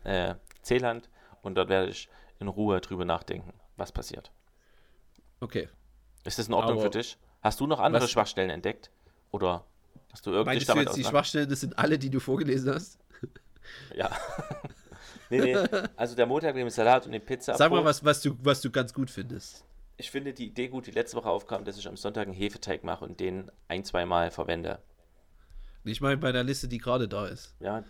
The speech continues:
Speaker 1: d-, da finde ich gut, äh, den, den Anfang mit dem Spinatsalat, dem getrockneten Tomaten und den Smoky Paprika, was auch immer,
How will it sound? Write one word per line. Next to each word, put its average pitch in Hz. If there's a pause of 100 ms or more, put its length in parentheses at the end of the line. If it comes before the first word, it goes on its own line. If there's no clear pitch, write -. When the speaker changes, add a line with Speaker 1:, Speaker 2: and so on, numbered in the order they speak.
(160)
Speaker 1:
d-, 107
da 107
finde 123
ich -
gut, 107
äh, 92 (160)
den, 95
den 92
Anfang 120
mit 104
dem 101
Spinatsalat, 104
dem 101
getrockneten 101
Tomaten 101
und 95
den 95 (640)
Smoky 98
Paprika, 110
was 104
auch 98
immer, 101